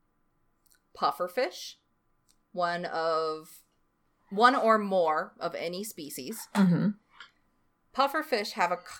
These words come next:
Speaker 1: have a toxin called tetrodotoxin. Tetrodotoxin can cause paralysis and death.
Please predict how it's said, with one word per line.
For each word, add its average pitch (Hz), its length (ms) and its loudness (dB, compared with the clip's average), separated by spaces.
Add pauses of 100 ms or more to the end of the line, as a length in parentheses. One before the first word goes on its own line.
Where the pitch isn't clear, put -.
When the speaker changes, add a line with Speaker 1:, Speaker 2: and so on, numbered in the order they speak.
(140)
Speaker 1:
have 185 160 0
a 185 40 0
toxin 214 480 0
called 151 340 -4
tetrodotoxin. - 760 -6 (1600)
Tetrodotoxin 214 640 0
can 175 160 -10
cause 147 340 -2
paralysis 151 720 -6
and 247 220 0
death. 180 340 0